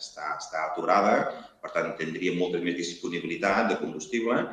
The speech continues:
i a l'estiu, doncs, les condicions meteorològiques que donen de calor, onades de calor per l'estat de la,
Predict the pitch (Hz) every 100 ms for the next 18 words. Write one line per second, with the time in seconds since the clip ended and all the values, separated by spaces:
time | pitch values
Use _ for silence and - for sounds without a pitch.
0 | - - _ 95 95 92 92 95 - -
1 | - - - 85 85 87 85 87 82 82
2 | 80 82 80 - 78 - 82 - - 82
3 | 87 90 87 - 87 98 - 90 87 95
4 | - 92 - - - 87 80